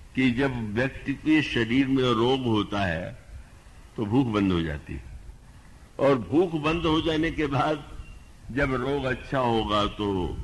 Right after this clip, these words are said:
भूख लगने लगेगी। और जब तक रोगी हैं, तब तक आप बिना किसी सहारे के नहीं उठ सकते, और जब रोग दूर हो गया, तो बिना सहारे के भी आप उठ जाएंगे।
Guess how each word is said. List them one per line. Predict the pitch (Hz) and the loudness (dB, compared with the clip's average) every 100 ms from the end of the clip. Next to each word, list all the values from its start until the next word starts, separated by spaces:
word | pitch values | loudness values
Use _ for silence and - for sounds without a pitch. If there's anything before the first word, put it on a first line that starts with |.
| - | -4
भूख | 85 87 | -2 0
लगने | 82 85 92 104 | 0 0 2 0
लगेगी। | 113 120 147 190 - - - - - - - - - - - - - - - | 0 -2 -4 -6 -10 -18 -20 -20 -20 -20 -16 -16 -14 -18 -20 -20 -20 -8 0
और | 135 143 120 | 2 2 0
जब | 139 139 - | -4 -4 -4
तक | 175 151 | -4 -2
रोगी | 120 117 120 156 190 | 0 -2 -2 -2 0
हैं, | 147 120 95 - - - - - - - - | 2 2 0 -4 -10 -12 -12 -14 -16 -12 -6
तब | 139 | -6
तक | - 180 - - 107 | -4 -4 -4 -6 -2
आप | 117 135 131 135 | 0 0 -2 -4
बिना | 135 156 | -2 0
किसी | 143 139 - 156 | -2 -6 -4 -4
सहारे | - 117 104 104 120 135 | -4 -2 0 2 2 -2
के | - 131 | -2 -2
नहीं | 117 117 110 | 2 4 4
उठ | 101 | 2
सकते, | - - 76 - 71 - - - - - - - - - | -4 -10 -12 -14 -16 -16 -18 -20 -16 -14 -12 -12 -14 -4
और | 120 131 | 0 0
जब | 120 | 0
रोग | 135 123 131 147 135 | 0 2 2 2 0
दूर | 156 151 | 2 2
हो | 123 | 2
गया, | 104 107 | 2 -2
तो | 98 104 101 | -2 -4 -2
बिना | 107 110 110 | -2 -2 -4
सहारे | - 101 107 113 | -2 -2 0 -2
के | 117 117 | -2 -2
भी | 120 | 0
आप | 127 113 | -2 -2
उठ | 120 117 | -4 0
जाएंगे। | 127 120 131 165 | 0 0 -2 -6